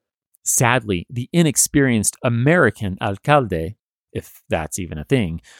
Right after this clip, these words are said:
quickly oversteps by imposing several style-cramping rules, including a curfew, and completely destroys any goodwill with the welcoming Californios.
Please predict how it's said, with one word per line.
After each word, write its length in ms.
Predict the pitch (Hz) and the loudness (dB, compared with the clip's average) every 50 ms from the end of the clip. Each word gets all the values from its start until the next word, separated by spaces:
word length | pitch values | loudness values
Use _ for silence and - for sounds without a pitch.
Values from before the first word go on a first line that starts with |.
| _ _ - | _ _ -6
quickly 380 | - - 240 208 - 190 185 - | 0 0 0 2 2 2 2 4
oversteps 640 | 147 135 123 117 - - - 156 135 113 - - - | 6 4 4 4 0 0 0 2 2 0 0 -2 2
by 140 | 113 110 | 2 2
imposing 420 | 107 107 104 - 127 120 113 113 107 | 4 2 0 0 0 0 0 -2 -4
several 600 | - - - - - - 147 147 147 151 139 120 | -6 -6 -8 -4 0 2 4 4 6 4 4 4
style-cramping 880 | - - - - - 131 127 127 113 107 - - 123 113 - - 101 95 | 2 0 -4 0 0 2 2 2 0 -2 -2 -4 -4 -4 -4 -4 -4 -2
rules, 460 | 101 113 123 107 92 71 - - - - | 0 2 2 2 0 0 -4 -10 -10 -6
including 460 | - 127 - - 202 202 180 165 139 | -8 -8 -4 0 0 2 2 2 -2
a 60 | 120 - | -2 -4
curfew, 640 | - - - 226 233 247 - - - 87 80 80 - _ - - - - | -6 -4 2 2 2 2 2 -4 -6 -6 -6 -6 -8 _ -18 -16 -8 -4
and 140 | 139 135 - | -4 -2 -2
completely 640 | 139 127 - - - - 165 180 190 - 196 196 175 | -2 -4 -4 -6 -6 -2 -2 -2 0 0 -2 -2 0
destroys 520 | 151 156 - - - 143 139 135 120 - - - | 2 2 2 2 4 6 6 6 6 4 -2 -4
any 240 | 165 160 165 175 170 | -2 0 2 2 2
goodwill 760 | 143 123 143 135 123 117 107 110 123 123 107 87 78 73 - _ _ _ _ | 2 4 6 6 6 6 4 4 4 4 4 4 2 -2 -4 _ _ _ _
with 140 | - 107 - | -2 0 2
the 80 | - 101 | 2 4
welcoming 420 | 104 104 98 - - 101 95 90 | 4 4 4 2 -2 -6 -8 -8
Californios. 800 | 98 101 85 87 - - 113 107 95 82 76 71 - - - - | -6 -8 -8 -8 -6 -6 -4 -4 -4 -6 -8 -8 -10 -14 -16 -16